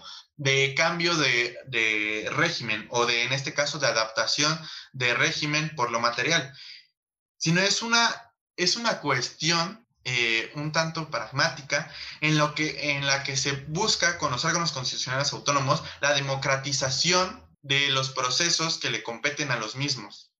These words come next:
La, el paso del ife al ine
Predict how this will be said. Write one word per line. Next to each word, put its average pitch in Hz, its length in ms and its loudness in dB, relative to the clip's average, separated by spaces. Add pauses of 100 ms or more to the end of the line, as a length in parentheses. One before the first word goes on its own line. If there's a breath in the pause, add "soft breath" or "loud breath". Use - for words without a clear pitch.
(120)
La, 127 760 4
el 131 200 -4
paso 165 420 2
del 120 240 -2
ife 147 480 0
al 110 180 -8
ine 160 460 0